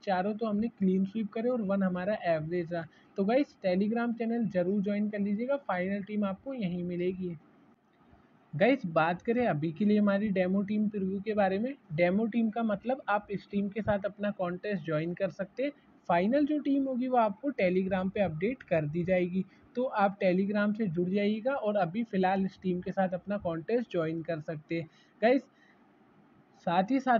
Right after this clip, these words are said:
में आप हमारे YouTube channel को भी subscribe ज़रूर कर लीजिएगा। मैंने आपको सारे important player के बारे में समझा दिया है, किसे आपको grand league में try करना है, किसे आपको small league में try करना है, ठीक है। तो यार please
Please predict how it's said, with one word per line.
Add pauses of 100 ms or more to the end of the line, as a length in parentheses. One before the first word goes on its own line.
में
आप
हमारे
YouTube
channel
को
भी (180)
subscribe
ज़रूर
कर
लीजिएगा।
मैंने
आपको
सारे
important
player
के
बारे
में
समझा
दिया
है,
किसे
आपको
grand
league
में
try
करना
है, (300)
किसे
आपको
small
league
में
try
करना
है, (320)
ठीक
है। (220)
तो
यार
please